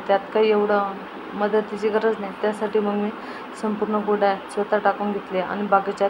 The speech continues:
तिळाच्या पण करणार आहे, तर तुम्ही तो पण व्हिडिओ नक्की बघा. तर आजचा संपूर्ण व्हिडिओ तुम्हा सर्वांना कसं वाटलं नक्की कमेंट करून सांगायला विसरू नका. व्हिडिओ आवडला असेल तर लाईक करा, शेअर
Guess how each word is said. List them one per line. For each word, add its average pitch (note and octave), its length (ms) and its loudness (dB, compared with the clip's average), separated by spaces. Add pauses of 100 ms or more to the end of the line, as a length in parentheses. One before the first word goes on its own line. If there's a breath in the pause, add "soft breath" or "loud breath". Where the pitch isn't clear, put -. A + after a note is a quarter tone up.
तिळाच्या G3+ 360 4
पण A3 160 0 (120)
करणार G3+ 320 2
आहे, F#3+ 140 2 (140)
तर - 60 0 (120)
तुम्ही G#3+ 300 0
तो G3+ 60 2 (120)
पण G#3+ 100 2
व्हिडिओ G3+ 260 0
नक्की G3+ 300 -2
बघा. G3+ 280 0 (580)
तर G#3+ 180 6 (140)
आजचा G#3+ 400 4
संपूर्ण A3+ 440 0
व्हिडिओ G#3+ 340 4 (100)
तुम्हा G#3+ 200 2
सर्वांना G3+ 500 0
कसं G#3+ 320 -4
वाटलं G3+ 320 2 (460 loud breath)
नक्की G#3 340 2
कमेंट A3+ 460 2
करून G#3+ 260 2
सांगायला G3+ 440 2
विसरू G#3 340 -2
नका. G3 300 0 (540)
व्हिडिओ A3 220 8
आवडला G#3 380 6
असेल G3+ 340 0
तर G3+ 60 4
लाईक G3 300 2
करा, G3+ 200 4
शेअर G3+ 260 0